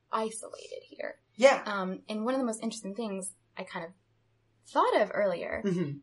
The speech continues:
Speaker 1: is that this hut on the rock in the middle of the ocean prefigures Azkaban.
Speaker 2: That's fascinating.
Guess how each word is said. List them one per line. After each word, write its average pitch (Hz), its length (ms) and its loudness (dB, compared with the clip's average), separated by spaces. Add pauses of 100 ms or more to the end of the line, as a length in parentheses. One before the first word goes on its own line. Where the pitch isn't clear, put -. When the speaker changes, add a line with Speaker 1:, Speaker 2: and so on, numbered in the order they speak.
Speaker 1:
is 208 300 -2
that 196 260 0 (420)
this 202 520 -2
hut - 320 2
on 247 160 -4
the 190 100 -6
rock - 380 -4 (500)
in 196 100 -6
the 196 60 -4
middle 196 240 2
of 180 60 -6
the - 120 -4
ocean 185 640 -4 (500)
prefigures 220 1160 -4 (680)
Azkaban. - 580 -10 (1200)
Speaker 2:
That's 269 300 0
fascinating. 156 840 -2